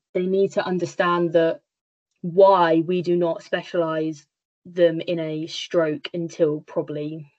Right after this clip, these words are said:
fifteen, sixteen, if they're lucky. Even then, at fifteen, sixteen,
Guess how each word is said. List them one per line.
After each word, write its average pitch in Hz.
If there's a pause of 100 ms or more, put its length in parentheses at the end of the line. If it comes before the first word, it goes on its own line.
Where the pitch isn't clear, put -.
(380)
fifteen, 208
sixteen, 214
if -
they're 185
lucky. 190 (340)
Even 190
then, 165 (200)
at -
fifteen, 175
sixteen, 156